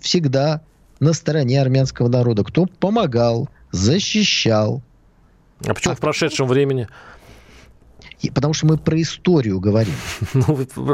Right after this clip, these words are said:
Speaker 2: ну,
Speaker 1: Про
Speaker 2: как будто мы не
Speaker 1: историю. А
Speaker 2: защищаем.
Speaker 1: история всегда, с-, история всегда, она
Speaker 2: Ну,
Speaker 1: имеет,
Speaker 2: да, да, прошедшее
Speaker 1: э,
Speaker 2: время,
Speaker 1: ну,
Speaker 2: да, согласен.
Speaker 1: да, великий могучий русский язык. Поэтому есть блок О Д К Б.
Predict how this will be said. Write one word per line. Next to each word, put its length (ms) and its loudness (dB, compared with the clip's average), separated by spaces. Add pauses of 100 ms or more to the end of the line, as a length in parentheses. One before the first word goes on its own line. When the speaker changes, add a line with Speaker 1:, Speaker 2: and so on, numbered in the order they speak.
(200)
Speaker 2:
ну, 100 0
Speaker 1:
Про 200 0 (100)
Speaker 2:
как 120 2
будто 220 2
мы 120 0
не 40 -2
Speaker 1:
историю. 40 0
А 40 -2
Speaker 2:
защищаем. 680 0
Speaker 1:
история 200 -2
всегда, 20 -2 (480)
с-, 340 -2
история 680 0
всегда, 480 0
она 200 2
Speaker 2:
Ну, 180 4
Speaker 1:
имеет, 200 2
Speaker 2:
да, 100 0
да, 180 2
прошедшее 500 0
Speaker 1:
э, 40 0
Speaker 2:
время, 220 0
Speaker 1:
ну, 80 2
Speaker 2:
да, 140 -4
согласен. 400 -4
Speaker 1:
да, 280 -2
великий 280 -2
могучий 400 2
русский 320 2
язык. 240 0 (280)
Поэтому 400 0
есть 280 4
блок 400 0
О 120 2
Д 140 -2
К 160 -2
Б. 280 -2